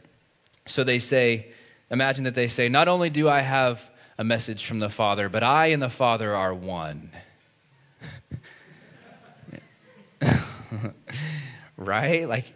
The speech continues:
okay. Like, if, if windows are not intact, like, so-, somebody's getting thrown through a window,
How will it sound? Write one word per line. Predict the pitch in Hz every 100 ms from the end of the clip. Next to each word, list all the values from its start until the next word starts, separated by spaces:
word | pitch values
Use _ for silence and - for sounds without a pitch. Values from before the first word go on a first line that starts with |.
| -
okay. | 123 120 101 85 80 82 85
Like, | 127 123 - - _ _ -
if, | 131 - _
if | - 123 - - -
windows | 131 160 165 165 156
are | 139
not | 127 123 123
intact, | 120 131 120 117 -
like, | 107 98
so-, | - 139
somebody's | 110 151 151 147
getting | 135
thrown | 123 135 135
through | 127 131
a |
window, | 120 117 110 113 107 107 107